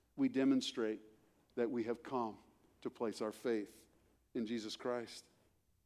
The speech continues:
John Murray said, The faith which the apostleship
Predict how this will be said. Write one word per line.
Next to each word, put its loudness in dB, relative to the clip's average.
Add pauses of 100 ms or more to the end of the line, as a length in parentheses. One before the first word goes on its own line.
(960)
John 8
Murray 12
said, 8
The 6
faith 6 (360)
which 10
the 10
apostleship 8